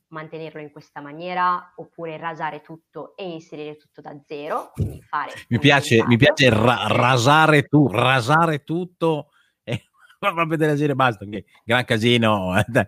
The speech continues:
Speaker 2: <laughs> quindi non si, non si riuscirà mai a metterlo a posto, meglio resettare tutto, ripartiamo da ca-, eh, ma è vero, è così, eh, è proprio così purtroppo, cioè ci sono delle situazioni che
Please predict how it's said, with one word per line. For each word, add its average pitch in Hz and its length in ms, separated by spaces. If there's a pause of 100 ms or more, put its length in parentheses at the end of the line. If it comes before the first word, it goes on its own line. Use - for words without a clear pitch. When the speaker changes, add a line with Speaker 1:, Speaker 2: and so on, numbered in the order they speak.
Speaker 2:
<laughs> - 100
quindi - 260
non 208 180
si, - 140 (180)
non 165 140
si 180 140
riuscirà 196 460
mai 185 240
a 175 60
metterlo 185 340
a 175 80
posto, 170 520 (140)
meglio 226 580
resettare 185 640
tutto, 180 340
ripartiamo 151 540
da 135 120
ca-, 123 140 (340)
eh, 107 120
ma 104 120
è 95 40
vero, 90 240
è 101 120
così, 101 320
eh, 82 360 (100)
è 90 100
proprio 95 280
così 85 280
purtroppo, 76 580
cioè 80 200
ci - 100
sono 104 140
delle 107 140
situazioni 117 640
che 98 280